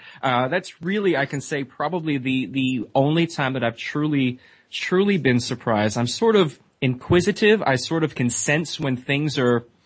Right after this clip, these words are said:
sort of askew, when someone's asking you, "Oh, what are you gonna be doing on Wednesday at nine o'clock?" Sort of randomly, I can sort of sense that things are up, but,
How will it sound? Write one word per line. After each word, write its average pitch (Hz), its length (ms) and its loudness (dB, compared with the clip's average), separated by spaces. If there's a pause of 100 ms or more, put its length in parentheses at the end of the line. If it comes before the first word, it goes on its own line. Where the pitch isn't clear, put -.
(400)
sort 156 400 2
of 123 260 -2 (100)
askew, 160 640 0
when 131 220 0
someone's 139 400 -2
asking 135 460 -2
you, 131 180 -4
"Oh, 220 260 -2
what 143 240 0
are 214 60 0
you 214 80 0
gonna 196 200 0
be 180 140 -4
doing 180 420 -2
on 139 280 -2
Wednesday 147 500 0
at 123 160 -2
nine 139 260 -2
o'clock?" 127 520 -2
Sort 135 240 -2
of 120 240 -2
randomly, 160 800 0 (220)
I 143 100 -4
can 147 100 -2
sort 156 180 -2
of 135 80 -2
sense 151 280 -2
that 143 120 -6 (160)
things 139 160 -6
are 127 140 2
up, 147 240 0
but, 127 260 -2